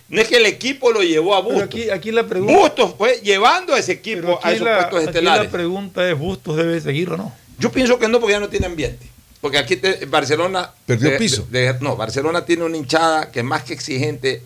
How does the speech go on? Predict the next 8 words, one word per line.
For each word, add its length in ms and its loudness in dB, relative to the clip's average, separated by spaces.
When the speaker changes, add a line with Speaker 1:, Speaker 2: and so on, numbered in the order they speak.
Speaker 1:
es 100 0
medio 240 2
ignorantona, 840 0
no 120 -4
es 60 0
reflexiva. 720 0
Speaker 3:
<laughs> 60 -16
Sí. 60 -20